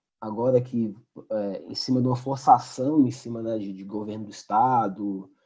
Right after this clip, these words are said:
que o, os empresários estão fazendo, que tudo bem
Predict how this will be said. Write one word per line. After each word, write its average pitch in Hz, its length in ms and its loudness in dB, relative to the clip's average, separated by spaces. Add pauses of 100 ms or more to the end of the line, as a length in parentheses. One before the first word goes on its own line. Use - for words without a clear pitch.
(460)
que 98 360 -10 (140)
o, 98 140 -14 (180)
os 101 140 -18
empresários 107 500 -6
estão 113 140 -10
fazendo, 120 600 2
que 139 120 -12
tudo 165 340 6
bem 139 520 2